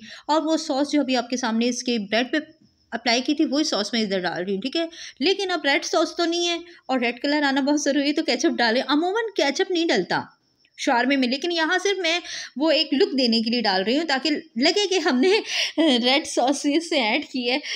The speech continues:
ठीक है। तो शवारमा मेरा रेडी हो गया, मैं खाऊँगी इसे। आप देखिएगा कि इस ब्रेड को ज़रूर ट्राई कीजिएगा, बहुत मज़े की बनती है पीटा ब्रेड। और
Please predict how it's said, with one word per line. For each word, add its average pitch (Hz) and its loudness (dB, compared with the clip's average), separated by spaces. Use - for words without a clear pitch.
ठीक 339 2
है। 403 4
तो 403 2
शवारमा 359 2
मेरा 339 2
रेडी 233 2
हो 359 4
गया, 311 2
मैं 277 0
खाऊँगी 311 2
इसे। 339 2
आप 311 -2
देखिएगा 294 -2
कि 311 0
इस 277 -4
ब्रेड 247 -2
को 311 -2
ज़रूर 254 0
ट्राई 294 0
कीजिएगा, 294 0
बहुत 262 -2
मज़े 285 0
की 294 -2
बनती 262 0
है 302 0
पीटा 285 -2
ब्रेड। 277 -2
और 277 0